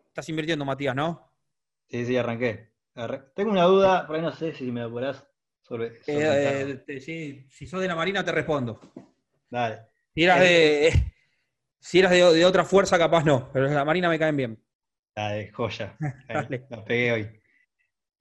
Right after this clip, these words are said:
Speaker 2: Por ahí es de, es de otro rubro. Estuve leyendo un poco de criptomonedas.
Speaker 1: Perfecto, me gusta.
Speaker 2: Me met-, me metí, pero con, con muy poca plata para probar nomás.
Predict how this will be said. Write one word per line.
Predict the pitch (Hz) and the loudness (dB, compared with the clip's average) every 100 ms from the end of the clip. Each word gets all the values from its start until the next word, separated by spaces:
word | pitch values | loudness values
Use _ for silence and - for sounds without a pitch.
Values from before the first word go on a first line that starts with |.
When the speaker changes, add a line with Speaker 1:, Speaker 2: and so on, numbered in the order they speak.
| _ _ _ _ | _ _ _ _
Speaker 2:
Por | - 147 | -2 2
ahí | 185 | 4
es | 185 | 4
de, | 185 | 2
es | 165 | 2
de | 175 | 4
otro | 180 165 160 | 4 2 2
rubro. | 170 131 117 | 2 2 0
Estuve | 107 170 | 0 0
leyendo | 160 156 165 147 | 2 0 0 0
un | |
poco | 160 151 | 0 2
de | 131 | 2
criptomonedas. | 131 127 127 127 151 170 160 - _ _ _ _ _ _ _ | 0 -2 -2 0 2 0 0 -8 _ _ _ _ _ _ _
Speaker 1:
Perfecto, | 160 143 151 143 147 | -12 -8 -8 -6 -6
me | 151 | -6
gusta. | 139 143 | -6 -4
Speaker 2:
Me | 131 | -2
met-, | 131 127 - - | 0 -2 -6 -6
me | 135 | -2
metí, | 135 127 165 190 196 - _ _ | 0 0 2 2 0 -12 _ _
pero | 135 117 | -6 -2
con, | 117 127 | 0 -2
con | 123 117 | -2 0
muy | 139 | 0
poca | 139 135 | 2 0
plata | 127 139 139 | 2 2 0
para | 117 110 | -2 -4
probar | 113 123 147 | -2 0 0
nomás. | 143 147 170 | 0 -2 -4